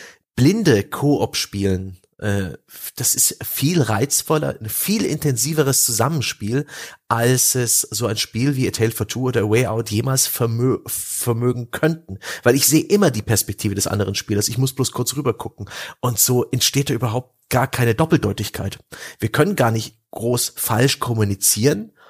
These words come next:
weil ich mir jederzeit überprüfen kann, wovon der andere Spieler redet, wenn ich rüber gucke und eben weil auch diese Momente, wo man kommunizieren muss,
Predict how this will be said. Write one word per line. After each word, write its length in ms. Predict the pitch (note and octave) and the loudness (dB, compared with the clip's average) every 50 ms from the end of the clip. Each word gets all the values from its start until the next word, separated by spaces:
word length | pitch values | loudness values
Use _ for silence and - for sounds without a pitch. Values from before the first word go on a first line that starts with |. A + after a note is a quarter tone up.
| _ _ - | _ _ -4
weil 260 | G2+ A#2+ A#2+ B2 C#3 | 0 2 4 4 4
ich 160 | C#3 - C#3+ | 4 2 2
mir 340 | C#3 C3+ C3 C3+ C3 B2+ A2+ | 2 4 6 6 6 4 2
jederzeit 460 | A#2+ A#2 B2+ D3 D#3 D3 - D3+ B2+ | 0 2 4 4 4 4 4 0 0
überprüfen 580 | A2+ B2+ C3+ - - - F#3+ F#3+ - - D3 - | 2 2 2 2 2 0 -2 -2 0 -2 -4 -2
kann, 300 | - A#2 A#2+ B2+ C3+ B2 | -2 0 0 2 2 0
wovon 240 | A2+ - B2+ B2 B2 | 0 0 0 0 2
der 80 | A2+ | 2
andere 240 | A#2 C3 B2 - A#2+ | 2 2 2 0 0
Spieler 560 | - - - C3 B2 A#2 A2+ A2+ A#2 G#2 - | -2 -2 -2 0 2 2 2 2 0 0 0
redet, 380 | C3+ D3 F3 D3 C3 C3 - - | 2 4 4 4 2 0 -2 -4
wenn 80 | A#2+ B2 | -4 -4
ich 100 | A#2+ - | -2 -2
rüber 240 | B2+ E3+ D#3+ B2 - | -2 0 2 2 0
gucke 300 | - - A2 - - A2+ | 0 -4 -6 -4 -2 -2
und 240 | A2+ A#2 A2 - | -2 -2 -4 -4
eben 180 | G#2+ A#2 A2+ A2 | -4 -4 -2 0
weil 140 | A#2 A#2 F#2 | 0 0 -2
auch 80 | F#2 | -2
diese 200 | - - A2 A2 | -4 -6 -4 -2
Momente, 520 | G#2+ G#2 G2 G2 A2 C#3+ E3 - C#3 G#2 G2 | 0 0 0 0 0 0 0 -2 -2 -2 0
wo 60 | C3 | 2
man 260 | F#3 F3+ D3 B2+ - | 2 4 2 2 -2
kommunizieren 480 | - C3 B2+ A#2+ A#2+ - - C3 A#2 A2+ | -4 -4 -2 -2 -2 0 0 0 0 0
muss, 280 | B2+ D3+ F3+ - - | 0 -2 -2 -2 -2